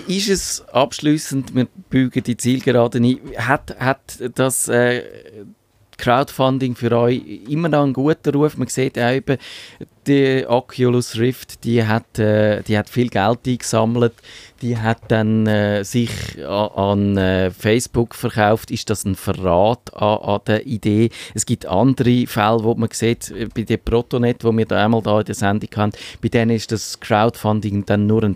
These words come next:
Teil vom, vom Investment und dann haben immer die ursprünglichen Crowdfunder dann das Gefühl, da, da sind sie eigentlich so ein bisschen instrumentalisiert worden und, und so als, als Versuchsballon, um den Mar-,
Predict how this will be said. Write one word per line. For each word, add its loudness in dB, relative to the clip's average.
Teil 2
vom, 0
vom 0
Investment 0
und -2
dann 0
haben 0
immer 2
die 2
ursprünglichen -2
Crowdfunder 0
dann 0
das -8
Gefühl, 0
da, 0
da 2
sind 2
sie 0
eigentlich 0
so -10
ein -16
bisschen 0
instrumentalisiert -2
worden 0
und, -2
und -4
so -4
als, -2
als 0
Versuchsballon, 2
um -2
den 2
Mar-, 4